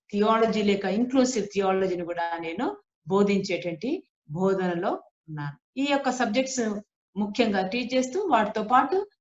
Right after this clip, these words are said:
field education కోఆర్డినేటర్‌గా students వారి థియరీతో పాటు practical work కూడా వారు చేయాలి.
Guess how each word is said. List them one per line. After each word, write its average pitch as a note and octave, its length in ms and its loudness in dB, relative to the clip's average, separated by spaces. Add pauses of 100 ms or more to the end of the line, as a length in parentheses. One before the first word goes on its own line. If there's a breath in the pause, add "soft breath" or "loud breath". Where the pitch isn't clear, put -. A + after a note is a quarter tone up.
(220)
field E4+ 240 4
education C#4+ 640 0
కోఆర్డినేటర్‌గా A3 800 4 (1500)
students D4 800 4 (260)
వారి G#3 260 4
థియరీతో E4 600 4
పాటు C#4+ 280 4
practical A#3+ 560 0
work A3 240 -2
కూడా G3+ 160 -4
వారు D3+ 300 -6
చేయాలి. C#3+ 260 -10